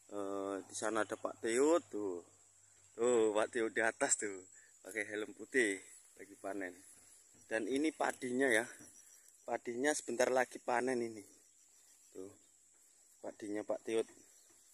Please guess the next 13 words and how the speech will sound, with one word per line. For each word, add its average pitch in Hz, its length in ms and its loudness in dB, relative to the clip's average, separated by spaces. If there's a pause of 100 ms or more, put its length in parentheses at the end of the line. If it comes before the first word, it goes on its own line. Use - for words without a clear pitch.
(1080)
Kita 113 240 -4
lihat, 110 320 -2
guys. - 560 4 (880)
Nah, 92 80 -10
ini, 98 160 -4
teman-teman. 107 400 -2 (1200)
Nah, 87 160 -8
ini 117 160 -2
padinya 110 560 0
Pak - 160 0
Matius 104 480 0
ya. 107 80 4 (3500)
Nah, 95 240 -4